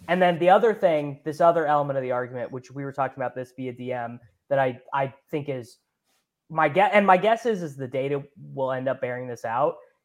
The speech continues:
is, Corinne, you were saying, like, you gotta be right a bunch of times, and there's not necessarily that much value even in getting it one or two parts of that right. So I think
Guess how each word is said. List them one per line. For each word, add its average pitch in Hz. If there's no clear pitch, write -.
is, 139
Corinne, 139
you 143
were 143
saying, 131
like, 120
you 143
gotta 214
be 202
right 151
a 139
bunch 139
of 135
times, 110
and 147
there's 147
not 175
necessarily 147
that 131
much 127
value 135
even 135
in 123
getting 127
it 123
one 139
or 131
two 139
parts 143
of 160
that 156
right. 185
So -
I 208
think 208